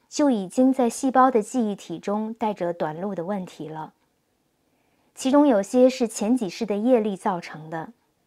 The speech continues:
也有的是代代相传的基因问题。于是我开始检查琼，企图找出究竟是哪种情绪阻挠了他放下最后一根香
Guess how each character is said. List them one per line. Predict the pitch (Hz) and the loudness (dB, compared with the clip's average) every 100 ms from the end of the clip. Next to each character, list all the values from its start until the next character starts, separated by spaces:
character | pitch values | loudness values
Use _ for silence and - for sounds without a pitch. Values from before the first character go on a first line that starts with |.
| _ _ _ | _ _ _
也 | 254 311 | 4 8
有 | 254 | 8
的 | 214 | 6
是 | 202 - 254 226 | 2 2 0 2
代 | 240 214 | 2 0
代 | 208 | -2
相 | 190 240 247 | -2 0 0
传 | 220 170 | -2 -8
的 | 170 | -8
基 | 185 - 220 | -10 -6 -2
因 | 233 233 | 0 0
问 | 190 | -2
题。 | 170 - 160 - - _ _ _ _ _ _ _ _ _ | -8 -14 -12 -14 -16 _ _ _ _ _ _ _ _ _
于 | 214 | -2
是 | 240 - 277 | 0 2 4
我 | 208 | 4
开 | 190 247 | 0 -4
始 | 247 233 | -4 -6
检 | 175 151 | -6 -8
查 | - 170 | -10 -10
琼， | - - 156 156 185 _ _ _ _ _ | -10 -10 -10 -10 -16 _ _ _ _ _
企 | - 233 | -4 -2
图 | 302 | 0
找 | 294 226 | 2 2
出 | 208 262 262 | 2 2 2
究 | 262 302 | 2 -2
竟 | 277 320 233 | 0 0 0
是 | - 233 | -2 -4
哪 | 208 170 | -2 -4
种 | 208 170 | -6 -8
情 | - 170 180 | -10 -10 -10
绪 | - 269 202 | -4 -4 -4
阻 | - 180 | -8 -8
挠 | 170 156 | -6 -4
了 | 185 202 | -2 -4
他 | 190 208 | -4 -6
放 | 220 254 | -2 -2
下 | 233 233 214 | 0 -2 -4
最 | - | -4
后 | 214 190 | -4 -4
一 | 170 | -6
根 | 170 165 | -8 -12
香 | - 170 | -10 -10